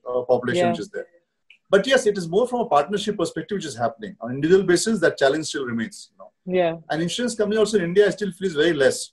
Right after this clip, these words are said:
Speaker 1: If I look at, let's say, Singapore or U K, where you have, no, like, five hundred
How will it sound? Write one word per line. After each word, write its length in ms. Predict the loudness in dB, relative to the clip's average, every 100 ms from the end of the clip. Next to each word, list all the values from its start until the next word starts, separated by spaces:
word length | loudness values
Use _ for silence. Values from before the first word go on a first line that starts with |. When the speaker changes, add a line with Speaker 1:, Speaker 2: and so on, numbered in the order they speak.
| _
Speaker 1:
If 80 | -14 -8
I 40 |
look 220 | -8 -6
at, 120 | -4 -4
let's 180 | -4 -2
say, 100 | 0
Singapore 640 | 0 -2 0 0 0 0 2
or 100 | 2
U 220 | 0 -10 -2
K, 120 | -2
where 140 | 0
you 100 | 0 0
have, 80 | -2
no, 180 | -12 -12 -12
like, 160 | -12 -4
five 140 | -2 -2
hundred 260 | -4 -8